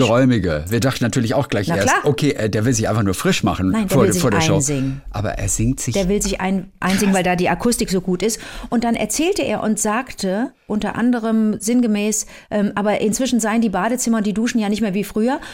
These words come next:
Speaker 2: Und da stieg, glaub ich, Sarah Connor oder jemand anders in der Runde ein und sagte, und wollte wahrscheinlich darauf hinaus, dass inzwischen ja in den modernen Hotelzimmern es im Grunde nur ein Zimmer gibt und die
Speaker 1: Oft.
Speaker 2: Badewanne steht mitten im Raum, das ist dann funky
Speaker 1: Ja.
Speaker 2: und das Ba-, und, und das Waschbecken ist irgendwie,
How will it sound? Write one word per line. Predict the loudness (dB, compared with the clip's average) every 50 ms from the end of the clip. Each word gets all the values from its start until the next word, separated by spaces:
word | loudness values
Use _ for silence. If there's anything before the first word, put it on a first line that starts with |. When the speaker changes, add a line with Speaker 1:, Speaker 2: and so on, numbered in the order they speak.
| -14 -6 -4
Speaker 2:
Und | -4 -2
da | -2 -4
stieg, | -4 -6 -6 -4
glaub | -4 -4
ich, | -4 -4
Sarah | -2 -2 -2 -4
Connor | -4 -2 -2 -2 -2 0 -2
oder | -2 -2 -2
jemand | 0 0 -2 -2 -2
anders | -2 -2 -2 -2 -2 -2
in | -2 -2
der | -2 -2
Runde | -2 -2 -2 0 -2 -2 -2
ein | -2 -2 -2 -2
und | -2
sagte, | -2 -4 -2 -4 -6 -6 -8 -14 -16 -16 -14 -8 -2
und | -2 0 0
wollte | 2 0 0 0 0
wahrscheinlich | -2 -2 0 0 -2 -2
darauf | -2 -4 -6 -2
hinaus, | 0 -2 0 0 0 -2 -2
dass | -2 -2 -2
inzwischen | -2 -2 -2 -2 0 0 0 0 -2 -4 -12 -16 -6
ja | -4 -2 -2 -2 -4 -4 -4
in | -2 0
den | 0 0 0 0 0 0
modernen | 0 0 2 2 2 2
Hotelzimmern | 2 0 0 -2 0 0 0 -2 -2 -2 -2 -2 0 0 -2 -2 -4 -6 _ _ _ -20 -20 -20 -20 _ _ _ _ _ _ _ -6
es | -2 -2 0 -2 -2 -4 _ _ -4
im | -2 -2 0
Grunde | 2 2 2 4
nur | 4 4 2 2
ein | 0 0 0 2 0 0 0
Zimmer | 0 -2 0 2 2 2
gibt | 2 0 -2 -2 -2 -2
und | 0 0
die |
Speaker 1:
Oft. | 2 2
Speaker 2:
Badewanne | 2 0 0 0 0 0 0
steht | 0 -2 0 2
mitten | 0 0 0 0
im | -2 -2
Raum, | 0 0 0 2 2 0
das | 0 -2
ist | -2 -2 -2
dann | -2 -2
funky | -2 -2 0 0 0 0 0 -2 -2 -4 -10 -18 -10 -6
Speaker 1:
Ja. | -2 0
Speaker 2:
und | 0 2 2
das | 0 -2 -2
Ba-, | -2 0 0 0
und, | 0 0 0 0
und | 0 0 -2
das | -2 -2 -2
Waschbecken | -2 -4 -2 -2 -2 0 2 0
ist | 0 0
irgendwie, | 0 0 0 0 0 0 0 0 0 0